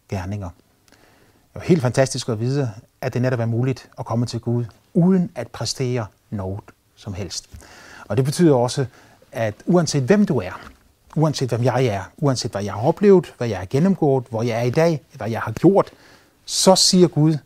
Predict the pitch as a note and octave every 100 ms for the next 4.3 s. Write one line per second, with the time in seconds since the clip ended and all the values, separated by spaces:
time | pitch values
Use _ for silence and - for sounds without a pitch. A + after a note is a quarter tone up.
0 | _ _ _ _ _ B2+ B2 A#2+ - A2+
1 | B2+ - A#2+ - A#2 B2+ A#2+ _ _ _
2 | _ - A#2+ G#2 A2 G#2+ G#2 G#2+ G#2 F#2
3 | F#2+ _ _ _ _ _ _ - B2+ B2+
4 | C3+ C3+